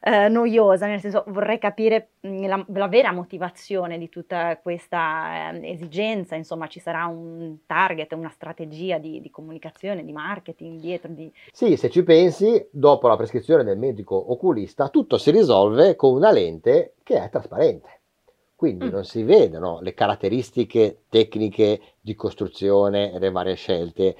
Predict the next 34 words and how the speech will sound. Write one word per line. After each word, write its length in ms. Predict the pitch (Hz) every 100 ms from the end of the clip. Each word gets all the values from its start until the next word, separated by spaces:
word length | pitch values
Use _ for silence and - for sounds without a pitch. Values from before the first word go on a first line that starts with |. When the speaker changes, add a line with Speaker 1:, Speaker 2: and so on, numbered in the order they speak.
| _
Speaker 2:
che 100 | -
ci 100 | -
sono 460 | 85 - 104 92 92
dietro 640 | 90 110 107 95 98 95
a 140 | 85 90
questo 320 | 101 92 101
oggetto 480 | 95 101 87 - 90
trasparente. 720 | 95 - 90 82 58 _ - _ _ _ _ _ _ _
Per 140 | 160
questo 240 | 165 175 101
è 40 |
importante, 640 | 90 101 - 101 78 78 78 92
importantissimo 840 | 85 80 85 82 135 - 87 73
anzi, 440 | 78 80 78 73 71 _ _ _ _
eh, 400 | 87 85 82 78
creare 460 | - 127 113 85 82
un 160 | 117 110
cliente 380 | 117 131 95
consapevole 720 | 85 90 - - 104 95 151 202
proprio 340 | 117 - 190
per 280 | - 104 117
andare 420 | 160 104 104 143
a 80 | 101
valorizzare 880 | 87 95 90 160 104 85 82 110 139
le 140 | 110
varie 260 | 95 104 87
caratteristiche 760 | 80 87 - 110 90 - 120
e 40 | 196
poter 260 | 139 139
fare 220 | 127 131 87
una 100 | 170
scelta 520 | - - - - 135
più 100 | 107
consapevole 800 | 92 90 175 - 69 71 95